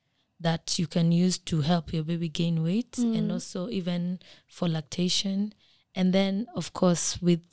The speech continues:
Speaker 1: uh, kangaroo mother care, we have to support exclusive breastfeeding for six months and even beyond,
Speaker 2: Mm.
Speaker 1: which is in line with also government, um, requirement. And also, you, when you breastfeed for six months, your baby is healthy, you know.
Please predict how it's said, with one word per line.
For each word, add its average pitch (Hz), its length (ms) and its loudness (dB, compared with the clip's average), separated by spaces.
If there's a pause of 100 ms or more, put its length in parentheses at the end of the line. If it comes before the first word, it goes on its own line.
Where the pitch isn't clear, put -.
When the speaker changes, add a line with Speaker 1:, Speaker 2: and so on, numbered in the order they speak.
Speaker 1:
uh, 180 200 2
kangaroo 175 440 4
mother 175 300 2
care, 170 220 -4
we 165 100 0
have 165 180 -4
to - 100 -10
support 170 600 -6 (380)
exclusive 170 640 -4
breastfeeding 160 640 -6
for - 140 -8
six - 320 -8
months 175 340 -4
and 156 160 -4
even 160 280 -4
beyond, 151 580 -4 (300)
Speaker 2:
Mm. 214 280 -4
Speaker 1:
which 185 200 -8
is 156 100 -8
in 160 180 0
line 175 240 0
with 160 220 -2
also 165 600 -4
government, 160 840 -2
um, 147 220 -2
requirement. 185 640 -2
And 208 240 -4
also, 175 340 -2 (560)
you, 254 280 0
when 220 200 6
you 220 160 8
breastfeed 214 500 2
for - 140 -4
six - 240 -6
months, 170 240 2
your 165 100 0
baby 165 280 -2
is 151 140 -6
healthy, 175 380 0
you 180 140 0
know. 226 180 2